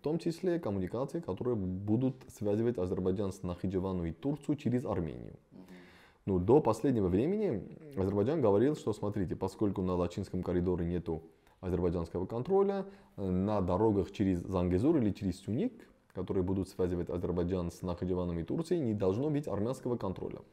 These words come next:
Speaker 1: То есть, грубо говоря, азербайджанская позиция была такова, что де-факто Лачинский коридор этот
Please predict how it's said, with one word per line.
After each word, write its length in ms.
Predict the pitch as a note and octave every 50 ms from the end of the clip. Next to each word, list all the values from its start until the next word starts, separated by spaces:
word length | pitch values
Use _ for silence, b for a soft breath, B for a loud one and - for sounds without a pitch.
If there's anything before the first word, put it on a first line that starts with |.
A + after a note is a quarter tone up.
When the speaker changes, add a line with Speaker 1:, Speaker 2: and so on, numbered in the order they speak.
| B B B B B B B B
Speaker 1:
То 100 | - F#2+
есть, 80 | -
грубо 260 | G#2+ A2 C3+ D#3 D3+
говоря, 340 | A#2 G2 F#2+ G#2 C3 E3 D#3
азербайджанская 560 | C3 A2 G2+ G2 G2 G2+ A2+ B2+ C3 - A#2
позиция 340 | G2+ F#2 F#2+ A2+ A#2 - -
была 160 | A2 G2+ G#2+
такова, 420 | G#2+ - G2+ G2 - F2+ - - -
что 120 | - - G2
де-факто 640 | F#2+ G2+ F#2+ - C3 B2 A#2 - - G2+ F2+ E2+ - B B B B B
Лачинский 420 | - G2 F#2 - A2+ G#2+ - - G2
коридор 380 | - F#2+ F#2 F#2 F#2 G2 F#2
этот 220 | F#2 F2 F#2 F2+